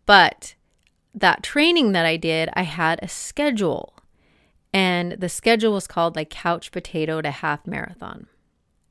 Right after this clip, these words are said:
And it was just, like, you had a weekly plan, like, three days a week, you would do, like, two minutes on, two minutes off of walking and then running. And then you slowly build up your minutes,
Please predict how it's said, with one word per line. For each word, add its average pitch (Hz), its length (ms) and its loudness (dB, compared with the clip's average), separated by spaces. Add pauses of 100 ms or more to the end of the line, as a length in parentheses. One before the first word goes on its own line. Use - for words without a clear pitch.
And 214 140 2
it 196 100 0
was 214 200 -2
just, - 180 -6
like, 185 260 -2
you 196 100 -2
had 202 220 0
a 196 80 0
weekly 196 540 -4
plan, 170 560 -8
like, 160 260 -8
three 214 380 -6
days 196 320 -2
a 175 80 -6
week, 175 420 -10
you 170 300 -8
would 160 260 -4 (140)
do, 160 160 -6
like, - 320 -8
two 190 180 -10
minutes 196 300 -6
on, 214 280 0
two - 160 -12
minutes 196 300 -6
off 170 220 0 (1300)
of 180 260 -4
walking 175 540 -2
and 160 80 -6
then 160 160 -6
running. 165 500 -6
And 180 160 -6
then 170 160 -6
you 165 60 -8
slowly 185 440 -4
build 170 260 -4
up 151 180 -6
your 170 100 -4
minutes, 180 800 -2